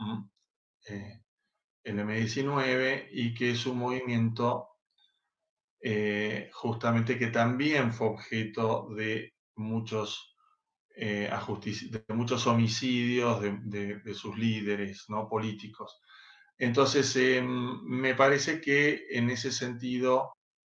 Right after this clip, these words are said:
em, esta alianza que llega al poder... Eh, permite de alguna manera una cierta incorporación de la farc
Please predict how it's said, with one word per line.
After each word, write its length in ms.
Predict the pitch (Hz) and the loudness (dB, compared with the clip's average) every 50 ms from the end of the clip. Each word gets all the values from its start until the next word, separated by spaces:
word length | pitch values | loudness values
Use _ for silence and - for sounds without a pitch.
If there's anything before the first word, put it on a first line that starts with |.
| _ _ - | _ _ -6
em, 680 | - 117 110 107 104 104 107 110 107 110 107 110 - - | -2 -2 0 0 -2 -4 -6 -6 -6 -8 -8 -8 -6 -2
esta 340 | - 127 117 117 120 123 123 | 0 2 2 4 4 2 2
alianza 600 | 127 135 147 160 156 151 139 117 - 117 110 110 | 2 2 2 4 4 4 2 2 0 0 -2 -2
que 160 | - 117 107 | -2 -4 -4
llega 300 | 101 110 120 120 120 120 | -2 0 0 2 2 2
al 140 | 127 123 117 | 0 -2 0
poder... 640 | 117 135 135 135 135 135 131 131 131 131 127 131 - - - - _ _ _ _ _ _ _ _ | 2 4 6 6 6 6 4 4 4 4 4 2 0 -4 -8 -18 _ _ _ _ _ _ _ _
Eh, 240 | - 120 110 110 107 | -2 0 0 0 2
permite 600 | - 131 127 127 131 147 156 156 151 143 - 123 | 2 4 4 4 4 2 2 2 2 2 2 2
de 100 | 117 113 | 4 4
alguna 340 | 110 110 113 120 120 120 120 | 4 2 2 2 2 2 2
manera 340 | 117 120 117 117 120 123 123 | 2 2 2 2 2 2 2
una 180 | 117 113 104 - | 2 0 0 -2
cierta 420 | - - 120 113 113 113 - 120 | -2 -2 0 0 0 0 0 0
incorporación 1160 | 113 110 110 - 117 104 101 - 110 107 104 104 101 - - - 139 139 135 127 120 117 110 107 | 0 -2 -2 -2 -2 -4 -2 -2 -4 -4 -2 -4 -6 -4 -2 2 4 4 6 6 4 2 0 0
de 100 | 104 104 | -2 -6
la 140 | 104 104 - - _ | -8 -10 -10 -10 _
farc 400 | - 120 110 110 110 110 113 117 | 0 2 2 2 2 0 -2 -6